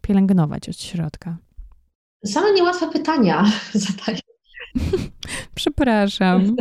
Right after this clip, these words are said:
Speaker 2: Ja chyba, ja, ja, ja powiem ci tak, ja nawet nie wiem, czy jestem dobrą osobą do tego, żeby udzielić odpowiedź na to pytanie, bo, e,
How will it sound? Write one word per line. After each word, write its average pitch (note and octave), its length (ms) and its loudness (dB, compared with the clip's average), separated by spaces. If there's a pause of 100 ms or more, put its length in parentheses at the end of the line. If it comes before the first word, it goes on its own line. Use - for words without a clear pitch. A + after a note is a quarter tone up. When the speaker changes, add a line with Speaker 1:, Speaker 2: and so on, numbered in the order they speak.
(1700)
Speaker 2:
Ja A3+ 120 2
chyba, C#4 380 -2
ja, A#3+ 180 0
ja, C4 260 0
ja C4+ 100 2
powiem D#4 200 0
ci - 80 -10
tak, B3 100 2
ja C4 80 4
nawet C#4 160 0
nie D#4 80 2
wiem, D#4 80 -2
czy - 80 0
jestem D#4 260 2
dobrą D4+ 300 2
osobą D4+ 360 -2
do C#4 100 0
tego, C#4 220 -4
żeby C#4 220 -2
udzielić C4 380 0
odpowiedź D4 400 -4
na B3 80 0
to A#3 100 0
pytanie, E3+ 600 -6
bo, G3 600 -2
e, F#3 280 -2